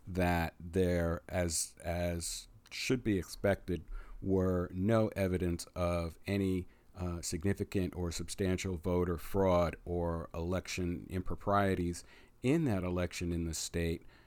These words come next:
uh, contrary to what, uh, the Republicans, uh, particularly the Republicans, uh, supportive of, uh, the former President Donald Trump,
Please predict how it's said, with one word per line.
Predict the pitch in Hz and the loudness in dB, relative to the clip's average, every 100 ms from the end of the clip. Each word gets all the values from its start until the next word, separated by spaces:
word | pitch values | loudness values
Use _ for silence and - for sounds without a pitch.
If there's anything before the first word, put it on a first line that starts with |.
| - - | -14 -8
uh, | 85 | -6
contrary | - 113 110 - 107 95 95 | -2 2 2 4 4 4 4
to | 90 - 95 90 | 0 0 0 2
what, | 90 92 90 - - - - - | 2 4 4 0 -8 -20 -20 -12
uh, | - - | -12 -8
the | 85 90 90 87 87 92 | -2 0 2 0 -2 -4
Republicans, | 87 - 98 95 90 - 95 92 90 90 - - | -4 8 8 10 2 0 2 4 2 0 -6 -8
uh, | 85 82 | -4 -4
particularly | - 82 101 - 92 90 87 90 90 90 | -6 -4 -4 -2 0 0 2 2 2 0
the | 78 | -2
Republicans, | 85 82 - 87 87 - 90 85 85 - - | -4 -2 2 2 0 -2 -2 -2 -2 -6 -8
uh, | 76 | -8
supportive | 76 82 - 98 87 87 | -6 -8 -2 0 0 0
of, | 87 87 - - - - - | 0 -2 -4 -12 -20 -20 -8
uh, | 82 82 | -4 -4
the | |
former | - 98 87 | -2 0 0
President | 82 95 85 87 85 | 0 -2 -2 -2 -4
Donald | - 85 78 90 | -4 -6 -6 -4
Trump, | 123 123 110 | 0 0 0